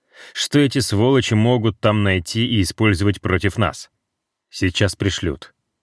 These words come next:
Было слышно, как Джоук быстро стучит по клавишам, перенаправляя запрос своим подчинённым. «Кого возьмёшь вторым координатором в пару к Смиту?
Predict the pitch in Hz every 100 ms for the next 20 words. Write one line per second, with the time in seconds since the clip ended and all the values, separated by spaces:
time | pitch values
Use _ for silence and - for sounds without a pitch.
0 | _ _ 101 123 139 143 156 139 123 110
1 | 95 131 107 85 131 - 127 - 110 104
2 | - 95 120 135 135 - 123 - _ -
3 | 123 127 107 98 82 104 113 92 85 90
4 | 104 - - 101 85 76 85 - 95 78
5 | 65 62 - _ _ _ _ _ - -
6 | - 101 107 147 143 120 143 135 - 120
7 | 127 117 117 101 107 127 117 117 110 -
8 | - 123 113 101 - 135 - 71